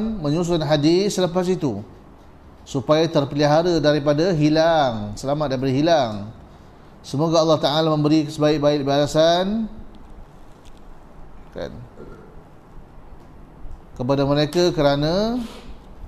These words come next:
pengorbanan mereka untuk Islam dan Muslimin, kerana mereka memelihara kitab Allah Tuhan mereka dan sunnah Nabi mereka daripada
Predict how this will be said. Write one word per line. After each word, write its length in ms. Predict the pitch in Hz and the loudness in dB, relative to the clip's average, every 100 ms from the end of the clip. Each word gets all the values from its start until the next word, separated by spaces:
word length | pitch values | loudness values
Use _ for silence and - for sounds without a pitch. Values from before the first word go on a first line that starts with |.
| - - - - - | -18 -20 -20 -12 -6
pengorbanan 560 | 135 143 143 156 151 | 0 2 4 2 2
mereka 240 | 143 143 147 | 0 0 0
untuk 240 | 147 151 | 0 0
Islam 480 | - 135 151 185 190 | 0 2 4 4 2
dan 160 | 160 | 0
Muslimin, 560 | 160 160 190 170 107 107 - - - - - - - - - - - | -2 -2 -2 0 -2 -6 -14 -20 -20 -20 -20 -20 -20 -20 -20 -20 -12
kerana 320 | - 127 139 | -2 0 2
mereka 320 | 139 139 139 147 | 2 0 0 0
memelihara 480 | 139 135 139 165 | 0 2 2 2
kitab 600 | 139 139 147 165 180 170 147 | -2 0 2 4 2 -2 -4
Allah 480 | 139 131 143 165 156 | 0 2 4 2 0
Tuhan 260 | 143 139 | -2 0
mereka 400 | 135 131 127 147 156 | 0 -2 -2 -2 0
dan 80 | 131 | -2
sunnah 320 | 160 160 139 | -4 -2 -2
Nabi 240 | 131 135 | 0 0
mereka 480 | 131 127 123 156 170 | 0 -2 -2 -2 0
daripada 560 | 135 123 131 156 202 | 0 0 0 2 0